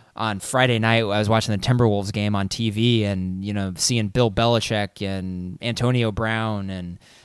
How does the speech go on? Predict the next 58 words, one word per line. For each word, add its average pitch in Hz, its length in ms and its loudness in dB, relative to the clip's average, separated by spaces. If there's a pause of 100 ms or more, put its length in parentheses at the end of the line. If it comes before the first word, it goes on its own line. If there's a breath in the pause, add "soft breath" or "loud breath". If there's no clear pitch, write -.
and 107 140 -4
a 101 40 -4
bunch 117 200 -2
of 110 100 -2
other 113 180 2
celebrities 104 640 -2
courtside 110 540 -4
at 95 80 -10
the 107 80 -8
game, 107 300 -4
I 104 80 -2
thought 104 200 -2
was 104 120 -4
just - 140 -4
kind 107 180 -2
of 101 60 -4
a 98 40 -2
weird, 101 380 -2
wild 98 500 -2
thing. 101 380 -4 (380 loud breath)
And 131 200 2
there 147 100 8
was, 131 200 6
you 139 60 6
know, 123 160 4
I 135 360 -4
saw 135 300 4
lots 117 300 2
of 107 140 -4
tweets 117 520 2
and 113 120 0
other 113 160 2
stories, 107 680 0
you 123 80 -6
know, 117 140 -2
about, 101 380 -4 (300)
uh, 95 260 -8 (220)
other 113 240 -2
celebrities 110 600 0
who 117 80 -2
were 107 100 0
in 104 60 -4
town 107 260 -4
all 107 100 -2
week. 113 140 -2
So 175 120 0
it - 20 2
was 175 80 0
kinda 262 200 0
weird. 202 340 2
It 107 40 -4
was, 117 260 -2 (320 loud breath)
it, 135 180 0
it 165 180 6
was 160 140 6
a 160 40 4
little 175 160 4
different 123 440 2